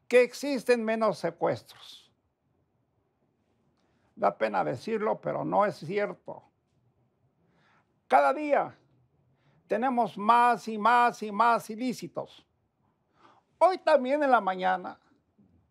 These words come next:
escuchamos a voceros de la Secretaría de Seguridad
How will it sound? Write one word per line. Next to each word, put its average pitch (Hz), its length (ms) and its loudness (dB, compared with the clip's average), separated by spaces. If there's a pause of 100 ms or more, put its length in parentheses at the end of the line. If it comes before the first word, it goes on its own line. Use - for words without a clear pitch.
(800)
escuchamos 226 1120 -2 (720)
a - 120 -2
voceros 233 600 0
de 214 100 -6
la 190 140 0
Secretaría 202 640 -4
de 214 140 -8
Seguridad 185 680 -4